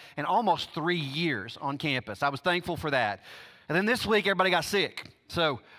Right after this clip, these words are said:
the ones in the room, y'all gonna have to be a little bit more affirming, okay? You're gonna have to be a little bit more loud, okay?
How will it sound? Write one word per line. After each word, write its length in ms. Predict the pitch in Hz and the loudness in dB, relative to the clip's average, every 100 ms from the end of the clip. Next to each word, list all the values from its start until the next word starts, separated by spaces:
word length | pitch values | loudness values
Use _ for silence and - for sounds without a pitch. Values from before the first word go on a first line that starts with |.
| - _ _ | -20 _ _
the 80 | 160 | 0
ones 240 | 190 247 | 4 2
in 60 | 214 | 2
the 100 | 226 | 0
room, 320 | 220 247 202 | 4 4 4
y'all 120 | 185 | 4
gonna 100 | 214 | 4
have 100 | 220 | 2
to 40 | 180 | 2
be 80 | 190 | 2
a 60 | |
little 100 | 190 | 2
bit 120 | 185 | 0
more 280 | 185 180 175 | 0 2 4
affirming, 560 | 160 143 185 170 131 104 | 2 2 0 2 -2 -4
okay? 260 | 98 156 156 | 0 2 2
You're 120 | 170 | 2
gonna 120 | 180 | 2
have 80 | 185 | 2
to 60 | |
be 80 | 175 | 0
a 60 | 170 | 0
little 200 | 156 180 | 0 0
bit 140 | 180 | 0
more 140 | 185 185 | -2 0
loud, 460 | 170 165 165 185 | 4 6 4 2
okay? 480 | 160 147 165 160 175 | -2 -2 2 2 0